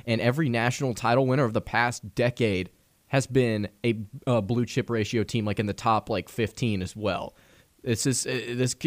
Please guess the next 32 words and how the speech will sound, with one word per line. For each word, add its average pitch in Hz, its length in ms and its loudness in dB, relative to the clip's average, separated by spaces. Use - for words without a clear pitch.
this 131 220 0
goes 147 220 4
back 120 300 0
to 123 100 -4
what 113 240 2
we've 123 200 0
been 120 120 -2
talking 113 340 -2
about 107 220 0
as 101 100 -6
far 113 180 0
as 104 120 0
expansion, 117 760 -4
expansion 135 600 -2
goes, 113 240 0
and 110 100 -4
whether 120 140 -2
or 117 40 -2
not 110 280 -4
these 120 180 2
group 135 220 0
of 123 100 -2
five 117 380 2
or 123 60 -6
even 143 280 2
these, 127 280 -2
these 123 200 0
teams 135 240 0
that 120 100 -2
lose 120 160 0
their 117 120 -2
conference, 117 720 -6